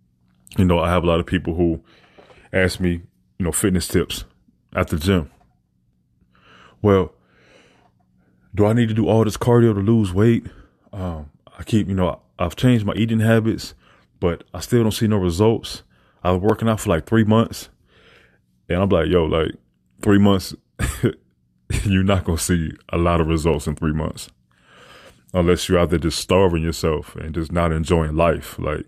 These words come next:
have fun and, like, like, eat."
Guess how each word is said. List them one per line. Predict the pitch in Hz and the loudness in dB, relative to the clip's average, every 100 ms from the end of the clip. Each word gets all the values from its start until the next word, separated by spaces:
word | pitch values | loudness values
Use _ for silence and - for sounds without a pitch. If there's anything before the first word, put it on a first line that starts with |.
| _ _ _ _ - | _ _ _ _ -2
have | 95 104 - | 2 2 0
fun | 82 90 76 - | 0 0 0 -4
and, | 78 | -4
like, | 76 - - _ - | -6 -10 -20 _ -6
like, | 85 67 - | -4 -4 -2
eat." | 98 95 | 0 0